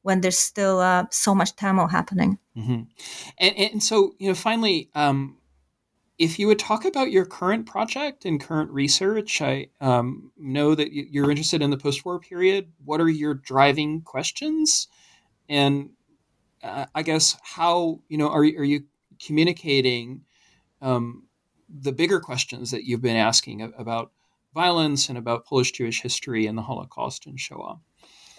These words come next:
Speaker 1: It's still very much linked to it. I'm now looking at post-war search for retribution and different spaces in which retribution was sought in post-war Poland by Polish Jews,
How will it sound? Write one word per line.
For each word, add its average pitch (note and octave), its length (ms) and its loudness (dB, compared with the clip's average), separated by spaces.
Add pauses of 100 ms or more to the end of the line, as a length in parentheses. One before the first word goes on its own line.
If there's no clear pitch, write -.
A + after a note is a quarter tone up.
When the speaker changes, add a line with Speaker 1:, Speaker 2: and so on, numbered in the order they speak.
(120)
Speaker 1:
It's - 160 -6
still B3+ 220 2
very G3+ 240 2
much G3 260 -2
linked G3+ 200 0
to F#3+ 80 -2
it. E3+ 220 2
I'm G3 360 2
now G#3 200 4
looking G#3+ 300 0
at F#3 100 -4
post-war G3+ 320 0
search F3+ 220 2
for F#3+ 120 0
retribution F3 720 2 (280)
and G3+ 180 0
different A3 320 2
spaces G#3 680 2
in G3 120 4
which F3+ 200 2
retribution F#3+ 480 4
was F3+ 120 2
sought G#3 520 2
in F#3 80 -2
post-war F3+ 340 0
Poland G3 380 2
by F3+ 100 4
Polish F#3 400 0
Jews, C#4 420 0